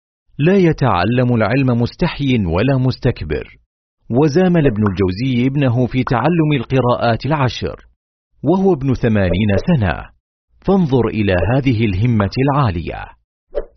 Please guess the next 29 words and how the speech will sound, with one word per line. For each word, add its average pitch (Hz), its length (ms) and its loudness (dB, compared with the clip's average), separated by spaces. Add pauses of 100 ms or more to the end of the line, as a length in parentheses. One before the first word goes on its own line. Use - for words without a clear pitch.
وقد 151 340 0
تعلم 151 440 0
أصحاب 95 520 -2
النبي 92 520 -2 (100)
صلى 92 140 -2
الله 87 500 0
عليه 90 420 -2
وسلم 98 560 0
في 101 200 -4
كبر 113 380 0
سنهم، 82 680 -4 (680)
وكذا 180 480 0
كثير 147 440 0
من 110 260 2
العلماء 92 720 0
كابن 113 340 -2
حزم 127 340 -2 (180)
والكسائي 131 840 -2
والعز 120 480 -2 (180)
بن 107 100 0
عبد 101 220 -4
السلام. 107 600 -4 (760)
ولأن 143 400 2
يتعلم 147 600 0
المسن 113 560 0 (100)
خير 170 260 0
من 131 200 0
أن 113 140 -2
يستمر 110 480 -2